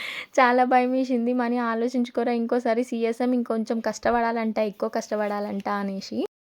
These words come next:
Basically మా తమ్ముడైతే క్లెవరే, కానీ వీడు చేసే మిస్టేక్ ఏమంటే ఇయర్ మొత్తం చదవకుండా ఎగ్జామ్ ముందే చదువుతాడు.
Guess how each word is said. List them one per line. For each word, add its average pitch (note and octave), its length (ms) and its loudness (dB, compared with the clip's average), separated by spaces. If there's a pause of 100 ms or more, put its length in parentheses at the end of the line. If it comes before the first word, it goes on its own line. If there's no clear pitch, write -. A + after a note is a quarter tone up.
(100)
Basically A3+ 640 2
మా E4+ 60 2 (140)
తమ్ముడైతే A3 460 0
క్లెవరే, G#3 520 0
కానీ B3 280 4
వీడు A#3 300 4
చేసే G3+ 180 0
మిస్టేక్ A3 440 0
ఏమంటే G3+ 380 -2
ఇయర్ G#3+ 300 0
మొత్తం A3 300 0
చదవకుండా G3 720 0
ఎగ్జామ్ A3 380 2
ముందే G#3+ 320 4
చదువుతాడు. G#3 560 4